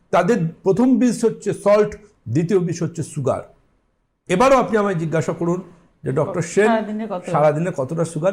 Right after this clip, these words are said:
Speaker 1: ইনটেক করা যেতে পারে? প্রথম
Speaker 2: একদম।
Speaker 1: বলবো সালফার ফ্রি সুগার খেতে হবে। চিনি যেগুলো মার্কেটে বিক্রি হয় সাদা রঙের,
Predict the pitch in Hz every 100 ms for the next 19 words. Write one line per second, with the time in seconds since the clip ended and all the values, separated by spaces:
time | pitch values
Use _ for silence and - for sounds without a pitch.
0 | 196 139 135 139 - 127 113 113 117 120
1 | 160 196 202 214 - 151 147 180 175 180
2 | 135 131 - - 104 101 _ _ _ _
3 | _ _ _ _ - - - 196 226 185
4 | 175 170 202 165 143 135 160 156 143 -
5 | 156 127 95 - 120 131 131 117